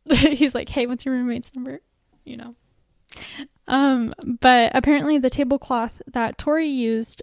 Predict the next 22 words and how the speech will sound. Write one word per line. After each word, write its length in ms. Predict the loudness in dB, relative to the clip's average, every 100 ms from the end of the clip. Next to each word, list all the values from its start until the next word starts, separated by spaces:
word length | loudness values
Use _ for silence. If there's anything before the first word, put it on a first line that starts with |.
| -20
for 580 | -6 -2 0 0 -4 -8 -12 -18 -20
her, 260 | -20 -20 _ _ -2
her 260 | 2 2
side 340 | 2 2 2 0
of 120 | 0
the 80 | -2
date 340 | -2 -4 -4
was 140 | -4 0
actually 300 | -2 2 2
an 100 | 2
old 220 | 0 -4
tapestry, 800 | -2 -2 -2 -4 -4 -4 -2 -2 -4 -2
and 340 | 0 0 -2 -2
now 220 | 0 0
it 40 |
has 180 | -2 -2
food 280 | -4 -2 -2
on 200 | -2 -2
it. 300 | -4 -6 -10 -20 -20 -20 -20 -20 _ -4
And 600 | 2 4 4 2 0 -6
the 180 | -2 0
dinner, 560 | 2 2 2 2 0